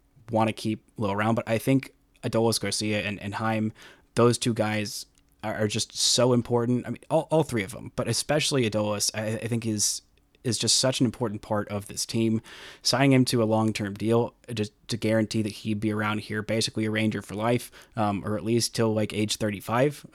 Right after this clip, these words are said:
I, I think he's gonna age pretty well. That power is, is going to be there, and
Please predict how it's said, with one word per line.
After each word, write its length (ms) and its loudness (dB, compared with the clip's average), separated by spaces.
I, 120 -2
I 40 6
think 120 6
he's 160 4
gonna 160 2
age 420 0
pretty 180 2
well. 340 0
That 180 -4
power 360 2
is, 400 0
is 160 -2
going 240 0
to 60 -4
be 200 -2
there, 180 2
and 320 -2